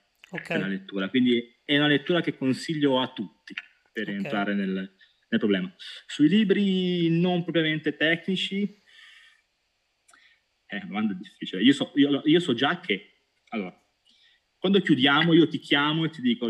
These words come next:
Speaker 2: "No, Giuseppe, te ne devo dire almeno altre due". Quindi so
Speaker 1: Ok.
Speaker 2: già che mi pentirò, <laughs> ti pentirò di quello che ti sto per dire.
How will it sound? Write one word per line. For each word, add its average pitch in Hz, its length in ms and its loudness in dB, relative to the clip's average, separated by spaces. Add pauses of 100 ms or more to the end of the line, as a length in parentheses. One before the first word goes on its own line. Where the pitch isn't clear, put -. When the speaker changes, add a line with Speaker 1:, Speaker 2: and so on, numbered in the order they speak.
(100)
Speaker 2:
"No, 127 140 -4
Giuseppe, 110 360 -10
te 127 120 -4
ne 123 60 4
devo 131 180 4
dire 139 160 6
almeno 143 320 2
altre 117 220 -2
due". 95 400 -6
Quindi 131 200 -4
so 160 120 0
Speaker 1:
Ok. 151 60 4
Speaker 2:
già 190 220 2
che 190 100 2
mi 165 160 2
pentirò, 175 680 2
<laughs> - 40 -4
ti 202 160 4
pentirò 208 680 0
di 165 140 0
quello 208 400 0
che 202 140 -2
ti 214 140 -6
sto 196 240 -6
per 156 260 -6
dire. 160 400 -8